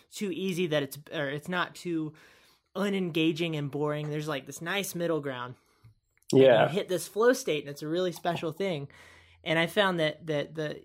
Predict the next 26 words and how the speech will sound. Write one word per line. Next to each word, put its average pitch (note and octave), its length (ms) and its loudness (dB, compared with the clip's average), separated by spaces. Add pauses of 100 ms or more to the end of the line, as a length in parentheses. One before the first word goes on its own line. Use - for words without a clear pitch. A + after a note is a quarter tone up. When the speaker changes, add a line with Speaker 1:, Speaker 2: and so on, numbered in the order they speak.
Speaker 1:
that C#3+ 260 -10
my D3 160 -8
thoughts A3 340 4
will D3 80 -2
get C#3 140 -2
in C3+ 60 -12
the C3+ 60 -8
way B2 140 -6
of B2 120 -14
that B2+ 240 -10
because D3+ 260 -6
I'm D3+ 120 -6
trying D#3+ 400 -4
so D#3+ 240 -6
hard D3+ 440 -2
to C#3 340 -6
make D#3 240 -4
sure F3 420 0
that C#3 220 -6
I C#3 140 -4
do D3 460 -2
the D3+ 240 -4
thing D3+ 480 -2 (120)
correctly D#3 680 -4 (640)
that C#3+ 380 -2
you C#3+ 520 -4